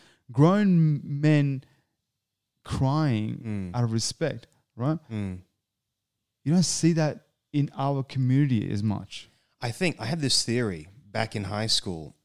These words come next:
Speaker 2: <clears throat> because the rugby boys, we would, uh, we had other schools that we would play against.
Speaker 1: Sure.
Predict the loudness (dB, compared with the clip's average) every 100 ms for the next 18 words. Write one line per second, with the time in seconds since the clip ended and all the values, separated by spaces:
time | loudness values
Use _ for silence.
0 | _ -4 -4 -6 _ -12 -4 0 0 0
1 | -2 _ _ _ -6 -2 0 0 0 -2
2 | -2 -2 -2 0 0 -2 -4 -16 -20 -16
3 | -16 -16 -20 -10 -2 0 0 -2 -4 -2
4 | -2 -2 -2 -4 -8 -10 -6 -4 -4 -6
5 | -10 -12 -14 -12